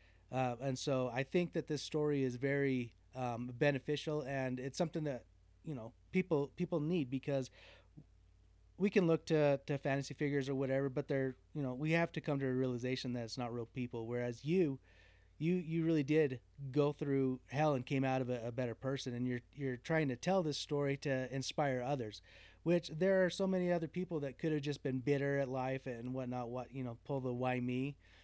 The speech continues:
but you, you didn't. And I, I think this is phenomenal. Why did you decide to, to put it in a, a, like, in a fantasy setting?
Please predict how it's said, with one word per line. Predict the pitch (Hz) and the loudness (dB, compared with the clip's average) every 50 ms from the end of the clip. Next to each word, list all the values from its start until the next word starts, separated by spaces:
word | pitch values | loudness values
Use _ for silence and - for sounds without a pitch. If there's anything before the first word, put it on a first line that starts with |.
| - - - _ - - | -20 -20 -20 _ -4 -2
but | 139 131 131 | -2 0 0
you, | 139 147 151 151 147 147 131 | 0 2 2 2 2 0 -2
you | 135 151 143 139 | -4 0 0 0
didn't. | 123 135 143 143 120 110 - - - - | 2 2 2 2 2 0 -8 -14 -16 -10
And | 127 123 123 120 117 117 117 - - - | -8 -6 -6 -4 -6 -8 -10 -10 -8 -2
I, | 127 131 | 0 0
I | 139 - 120 131 | 0 0 -2 -4
think | 131 - 143 131 123 | -2 -2 -2 -2 -2
this | 120 - 127 | -4 -8 -10
is | 120 - | -10 -10
phenomenal. | - 127 117 117 120 127 123 113 110 - - - - - - - - | -8 -8 -6 -4 -2 -2 -2 -4 -6 -10 -14 -20 -20 -20 -20 -20 -12
Why | - 135 139 151 160 185 196 | -4 0 2 4 4 4 2
did | 190 196 165 | 0 -2 -2
you | 180 165 | -2 0
decide | 160 151 - - 156 151 156 151 | 0 -2 0 2 0 2 0 0
to, | 151 143 135 135 127 - | 0 -2 -2 -2 -2 -4
to | - - 139 | -6 -10 -8
put | - - 151 143 | -2 0 2 2
it | 135 120 | 2 2
in | 131 131 131 | 0 0 0
a, | 127 123 120 120 120 - - 123 120 117 117 113 - - - - - - - - - - - - - 131 123 - - | 0 0 0 -2 -4 -6 -8 -6 -6 -4 -4 -6 -8 -10 -18 -20 -20 -20 -20 -20 -20 -20 -20 -20 -18 -18 -18 -14 -12
a, | 127 123 120 | -12 -10 -8
like, | 131 135 - | -8 -6 -4
in | 127 | -6
a | 117 | -4
fantasy | - 139 131 131 123 - 131 113 | -2 0 0 0 0 -4 -6 -6
setting? | - 143 135 135 117 101 95 | -2 0 0 0 -2 -4 -10